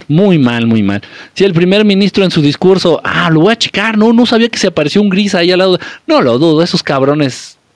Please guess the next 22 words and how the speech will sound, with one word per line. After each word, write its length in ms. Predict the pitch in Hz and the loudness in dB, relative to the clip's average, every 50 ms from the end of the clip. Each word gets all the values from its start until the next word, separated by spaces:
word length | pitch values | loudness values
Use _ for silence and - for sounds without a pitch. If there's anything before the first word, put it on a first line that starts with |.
| _ _ _ _ _ _ _ _ _ _ _ _ _ _ _ _ _ _ _ _ _ _ _ _ _ _ _ _ _ - | _ _ _ _ _ _ _ _ _ _ _ _ _ _ _ _ _ _ _ _ _ _ _ _ _ _ _ _ _ -4
eh, 280 | 127 123 123 120 117 113 | -2 0 0 0 0 0
sostienen 440 | - 143 - - 202 202 196 180 160 | -2 -2 -2 -2 -2 -2 -2 -2 -4
pactos, 600 | - 151 151 151 - - 160 139 139 139 135 - | -4 -6 -6 -6 -6 -2 0 0 0 0 0 -2
sostienen 500 | 120 - - - 131 127 127 123 117 113 | -4 -4 -2 -2 -2 0 0 0 -2 -2
tratos, 600 | - 123 120 117 - - 117 110 110 107 107 - | -2 -4 -4 -4 -4 -4 -2 0 0 -2 -2 -4
sostienen 520 | 104 - - - 117 117 113 110 104 - | -6 -6 -4 -4 -2 -2 -2 -2 -4 -4
<clears throat> 840 | - - - - 220 220 226 226 233 262 202 - 165 - 190 143 123 | -6 -6 -4 -2 0 0 2 2 2 0 0 0 0 2 2 0 0
firmas. 640 | - - 151 151 147 117 113 107 98 98 - - _ _ _ _ _ _ _ _ _ _ _ _ _ _ _ _ _ _ _ _ _ _ _ _ _ _ _ _ _ | 0 0 0 0 0 0 -2 -4 -4 -8 -10 -16 _ _ _ _ _ _ _ _ _ _ _ _ _ _ _ _ _ _ _ _ _ _ _ _ _ _ _ _ _
Este, 600 | - 113 98 - - _ - 101 92 90 87 85 - _ _ _ _ _ _ _ _ _ _ _ _ _ _ _ _ _ _ _ _ _ _ _ _ _ _ _ _ _ _ _ _ _ _ _ _ _ _ _ | -6 -6 -6 -6 -8 _ -6 -6 -6 -6 -8 -10 -14 _ _ _ _ _ _ _ _ _ _ _ _ _ _ _ _ _ _ _ _ _ _ _ _ _ _ _ _ _ _ _ _ _ _ _ _ _ _ _
con, 380 | - 143 143 147 147 147 - 139 | -4 -2 0 0 0 -2 -4 -4
con 240 | - 170 170 175 196 | -2 -2 0 0 0
ese 160 | 208 - 196 | -2 -2 -4
tipo 280 | - 185 165 - 160 143 | -6 -4 -2 0 0 0
de, 300 | 131 117 110 107 101 98 | 2 0 0 0 -2 -2
de, 300 | 110 107 110 107 107 104 | -2 -2 0 0 -2 -2
de 100 | 107 107 | -4 -6
extraterrestres, 640 | - - 123 110 - 127 131 156 143 - - - | -4 -4 -4 -4 -2 -2 -2 -2 -4 -6 -8 -6
con 140 | - - 127 | -4 -2 -2
ese 120 | 131 143 127 | -2 -2 -4
tipo 240 | - 139 - 127 | -4 -4 -4 -2
de 60 | 117 110 | -2 -2
inteligencias. 680 | 104 - 104 101 107 127 117 101 98 85 85 - - | -2 -4 -4 -4 -2 -4 -4 -4 -4 -6 -8 -8 -14